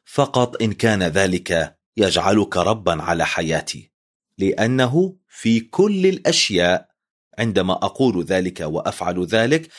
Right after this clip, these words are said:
فإن القصد من كل الصلوات مذكور في العدد الثالث عشر، "لأن لك الملك والقوة والمجد إلى الأبد". فهذه هي النقطة الجوهرية. انظروا وحسب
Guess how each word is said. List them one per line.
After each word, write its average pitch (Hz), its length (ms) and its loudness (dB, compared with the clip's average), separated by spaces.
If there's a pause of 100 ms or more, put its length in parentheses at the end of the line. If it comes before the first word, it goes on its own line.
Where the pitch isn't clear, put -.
(140)
فإن 165 440 0
القصد 160 440 2
من 123 200 2
كل 117 300 2
الصلوات 101 760 2 (260)
مذكور 139 580 0
في 151 140 -2
العدد 110 440 0
الثالث 117 500 0
عشر، 98 400 -2 (300)
"لأن 135 320 0
لك 139 280 2
الملك 131 580 2
والقوة 113 640 2
والمجد 107 640 0 (120)
إلى 208 200 4
الأبد". 190 500 -2 (640)
فهذه 95 720 0 (240)
هي 110 180 4
النقطة 92 380 -2
الجوهرية. 82 760 -4 (840)
انظروا 120 440 4
وحسب - 520 -2